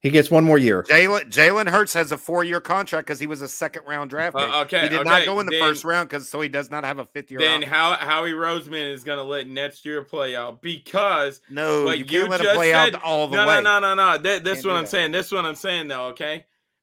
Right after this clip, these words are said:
Speaker 3: This what I'm saying. Joe
Speaker 2: Go
Speaker 3: Burrow
Speaker 2: find him.
Speaker 3: has been doing good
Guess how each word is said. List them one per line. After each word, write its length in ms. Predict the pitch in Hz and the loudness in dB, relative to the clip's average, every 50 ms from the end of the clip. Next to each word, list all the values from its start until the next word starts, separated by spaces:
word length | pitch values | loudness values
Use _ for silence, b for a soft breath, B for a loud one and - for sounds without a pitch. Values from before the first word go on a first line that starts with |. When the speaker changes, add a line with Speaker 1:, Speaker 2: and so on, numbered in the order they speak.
| _ _ | _ _
Speaker 3:
This 220 | 143 165 170 - | -8 -8 -6 -6
what 100 | 180 175 | -8 -8
I'm 100 | 160 151 | -8 -8
saying. 340 | 139 - 165 156 139 120 131 123 | -8 -8 -8 -8 -8 -10 -12 -14
Joe 320 | 127 160 170 185 208 196 | -8 -4 -2 0 0 -2
Speaker 2:
Go 80 | 165 127 | -4 -6
Speaker 3:
Burrow 440 | 147 160 147 160 170 180 190 202 214 | -8 -6 -4 -2 0 0 0 -2 -4
Speaker 2:
find 160 | 92 87 87 | -8 -12 -16
him. 60 | - - _ _ _ _ _ _ - - | -20 -20 _ _ _ _ _ _ -8 -6
Speaker 3:
has 240 | 165 170 165 151 139 | -4 -4 -4 -6 -6
been 240 | 147 170 160 151 139 | -8 -8 -8 -8 -8
doing 420 | 151 165 175 175 160 151 135 120 | -8 -8 -8 -8 -10 -12 -12 -12
good 500 | 120 147 143 156 165 180 190 208 202 185 | -10 -8 -6 -4 -4 -4 -6 -6 -8 -10